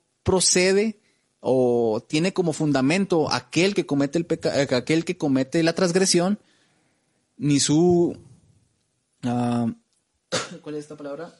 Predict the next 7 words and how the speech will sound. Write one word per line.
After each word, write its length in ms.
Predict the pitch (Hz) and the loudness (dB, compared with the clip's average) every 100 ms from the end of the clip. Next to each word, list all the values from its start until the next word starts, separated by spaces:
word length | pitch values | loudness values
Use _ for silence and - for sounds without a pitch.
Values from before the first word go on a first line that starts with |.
| _ _ _ _ | _ _ _ _
<coughs> 340 | - - 165 - - - - - _ 131 | -12 -10 -12 -14 -20 -20 -20 -20 _ -20
Mm, 760 | 120 123 117 110 104 95 80 76 _ _ _ _ _ _ _ _ _ _ | -18 -16 -18 -20 -20 -20 -20 -20 _ _ _ _ _ _ _ _ _ _
cuando 360 | - 127 120 120 | -14 -8 -6 -4
es, 520 | 123 135 - - - - - - | -4 -4 -8 -10 -12 -16 -20 -18
ni 240 | 120 156 | -8 -2
su 120 | 156 160 | -2 0
reformación, 760 | 143 147 139 127 - 220 285 | -2 -2 -2 0 0 0 -2